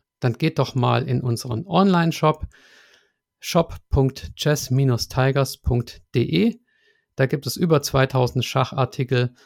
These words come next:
und da könnt ihr euch natürlich gerne was Schönes raussuchen. Zum Beispiel haben wir einen englischsprachigen Taktikkalender,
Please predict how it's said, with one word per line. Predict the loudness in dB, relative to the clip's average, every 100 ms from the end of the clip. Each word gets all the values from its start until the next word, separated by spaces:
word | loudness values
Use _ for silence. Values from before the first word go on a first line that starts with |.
| _ _
und | -4 0
da | 0
könnt | 0 -2
ihr | 0 -2
euch | -4
natürlich | -6 -4 -4 -6 -6
gerne | -2 0 2
was | 2 0
Schönes | -4 -2 0 -2 -8
raussuchen. | 0 2 2 -2 -8 -8 -12 _ _ _ _ _ _
Zum | _ -8 -4
Beispiel | -2 -2 -2 -2 2
haben | 2
wir | 2 0
einen | 0 -2 -4
englischsprachigen | -2 -2 -2 -4 -4 -4 -4 -4 -6 -2
Taktikkalender, | -2 0 -4 -4 -14 _ -4 0 2 4 2 0